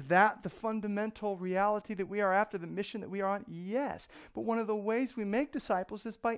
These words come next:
entering the public square and the political arena and engaging in a way that Jesus would on behalf of our King.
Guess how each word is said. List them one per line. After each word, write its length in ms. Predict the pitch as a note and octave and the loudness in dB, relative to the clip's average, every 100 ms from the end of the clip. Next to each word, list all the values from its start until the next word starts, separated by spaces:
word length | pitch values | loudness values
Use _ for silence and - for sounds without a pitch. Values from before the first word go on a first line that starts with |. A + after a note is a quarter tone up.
| - | -2
entering 640 | A3 C4+ - - F#3+ G3+ C4 - | -2 -2 -4 -2 -2 -2 -6 -10
the 100 | - | -6
public 460 | G#3 A#3+ A3 A3+ A#3 | 2 6 6 4 -4
square 480 | - - C#4 D#4 A3+ | -8 -2 0 4 2
and 100 | G3 | 2
the 60 | |
political 580 | G3 G#3+ G3 A#3+ - B3+ | -2 2 2 2 -2 -2
arena 380 | A#3 A3 C4+ C4 | -2 0 0 0
and 160 | - G#3+ | -2 -2
engaging 880 | A3+ A3+ G3 A#3+ D#4 E4 E3 C#3+ C#3+ - - - | -2 -4 -4 -4 -4 -6 -6 -4 -6 -14 -8 -2
in 100 | A3 | -2
a 60 | |
way 240 | G#3+ A#3 B3+ | 2 2 2
that 180 | C#4 | -4
Jesus 560 | G3+ B3+ D4 E4 B3 - | -6 -2 0 0 -4 -2
would 120 | F#3+ | 0
on 120 | G3 | 2
behalf 460 | G#3 A3+ - A#3 A3 | 0 -6 -2 -2 -2
of 160 | A#3 A#3+ | -4 -2
our 100 | A#3+ | -4
King. 460 | - C#4 D#4 C4 | -2 -2 -2 -6